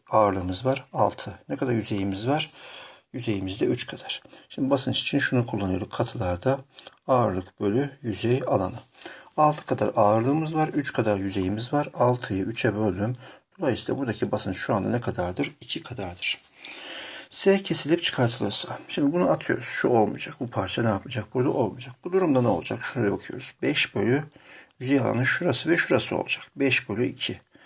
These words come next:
Yani ne oldu? İki buçuk oldu. Dolayısıyla basınç ne olmuş oldu? İkiden iki buçuğa çıktığı için artmış oldu. Birinci öncül ne yapıyor?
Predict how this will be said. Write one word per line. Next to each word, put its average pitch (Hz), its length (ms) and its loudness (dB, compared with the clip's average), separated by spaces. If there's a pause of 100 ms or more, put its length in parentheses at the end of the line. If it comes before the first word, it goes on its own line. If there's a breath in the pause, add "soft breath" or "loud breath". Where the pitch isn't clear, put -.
(300 loud breath)
Yani 113 300 2
ne 131 60 4
oldu? 95 320 2
İki - 260 0
buçuk - 320 -4
oldu. - 180 -14 (840 loud breath)
Dolayısıyla 120 600 2 (540 loud breath)
basınç 127 360 0
ne 127 60 4
olmuş 101 340 2
oldu? 101 300 -2
İkiden 113 320 -2
iki 117 200 -2
buçuğa 104 260 -2
çıktığı - 280 -4
için - 220 -6
artmış - 460 -2
oldu. - 160 -10
Birinci 107 380 0
öncül 95 280 0
ne 104 80 2
yapıyor? 98 360 -2